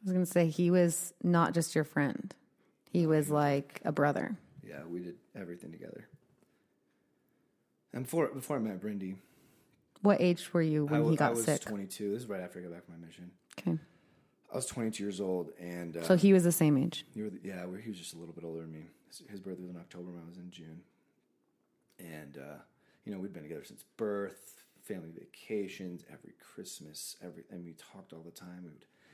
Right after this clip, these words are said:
Speaker 2: hang out for weeks on end. We partied together. We did everything together. Me and this guy, we were so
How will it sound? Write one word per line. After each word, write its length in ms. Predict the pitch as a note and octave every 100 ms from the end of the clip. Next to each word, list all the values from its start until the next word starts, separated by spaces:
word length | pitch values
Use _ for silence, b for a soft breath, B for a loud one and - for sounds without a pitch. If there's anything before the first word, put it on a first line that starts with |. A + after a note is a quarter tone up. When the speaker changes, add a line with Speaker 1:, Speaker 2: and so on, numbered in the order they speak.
| b b
Speaker 2:
hang 140 | G#2
out 100 | F2
for 80 | E2
weeks 380 | F2 G#2 G2+ -
on 180 | E2+ E2+ -
end. 340 | A#2+ B2 A#2+
We 60 | F#2
partied 360 | - D3 C#3+ C3
together. 240 | C3 C3
We 60 | C3+
did 160 | C#3 - -
everything 480 | A#2 B2 B2 B2 A2+
together. 400 | A2+ G#2 G2+ F#2+
Me 160 | A#2+ A#2+
and 140 | A2
this 140 | G#2+
guy, 180 | - G2
we 100 | G2
were 120 | A2+ F2
so 720 | - - - G#2+ G2 F2+